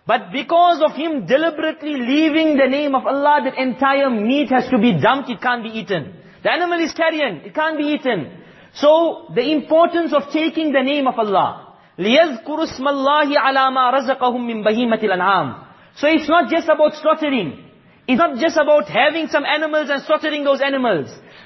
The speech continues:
Rather, it is to take the name of Allah subhanahu wa ta'ala and to follow this injunction of Allah subhanahu wa ta'ala, where we take the name of Allah and slaughter these animals.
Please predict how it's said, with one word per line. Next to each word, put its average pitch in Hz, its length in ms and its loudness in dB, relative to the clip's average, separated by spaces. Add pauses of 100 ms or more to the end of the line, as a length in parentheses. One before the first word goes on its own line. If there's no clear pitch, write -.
Rather, 285 400 2
it 294 300 -2
is 311 460 0 (300)
to 269 100 4
take 302 400 2
the 277 100 4
name 294 260 2
of 247 120 0
Allah 277 360 2
subhanahu 262 520 0
wa 254 120 2
ta'ala 240 500 2 (260)
and 240 180 -4
to 277 120 0 (100)
follow 311 400 4
this 277 160 -2 (100)
injunction 269 680 0
of 269 120 -2
Allah 269 340 -2
subhanahu 254 460 0
wa 247 140 0
ta'ala, 240 640 2
where 196 140 0
we 254 140 0
take 302 360 0
the 262 80 4
name 277 240 0
of 247 100 0
Allah 277 300 2
and 262 100 -2
slaughter 269 300 -2
these 214 180 -4
animals. 185 580 -2